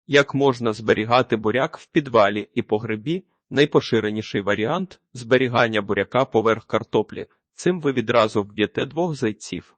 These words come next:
Буряк буде вбирати необхідну їй вологу, а картопля, навпаки, буде захищений від зайвої вологості. Для кращого збереження коренеплодів деякі садівники пересипають їх піском або припудрюють просіяного золою. Можна зберігати буряк так само, як морква.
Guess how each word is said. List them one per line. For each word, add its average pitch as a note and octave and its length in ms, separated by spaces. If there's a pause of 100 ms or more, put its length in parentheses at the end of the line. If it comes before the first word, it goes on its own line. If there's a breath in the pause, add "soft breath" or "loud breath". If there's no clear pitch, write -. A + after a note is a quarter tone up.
Буряк B2+ 440
буде A2+ 240
вбирати G#2+ 520
необхідну A2+ 640
їй A#2+ 240
вологу, A2 580
а A2 100
картопля, G#2+ 520
навпаки, G#2 600 (280)
буде G#2+ 320
захищений A2 680
від A#2+ 200
зайвої G2 460
вологості. C3+ 680 (180)
Для G#2+ 200
кращого A2 520
збереження G#2 600
коренеплодів A2 800
деякі A2+ 420
садівники G#2 640
пересипають A2 840
їх D#3 220
піском B2+ 460
або G#2 280
припудрюють G#2+ 800
просіяного A2+ 720
золою. A#2+ 560
Можна A2 360
зберігати G#2+ 600
буряк A2 400
так - 240
само, G#2 420
як B2+ 240
морква. G2+ 500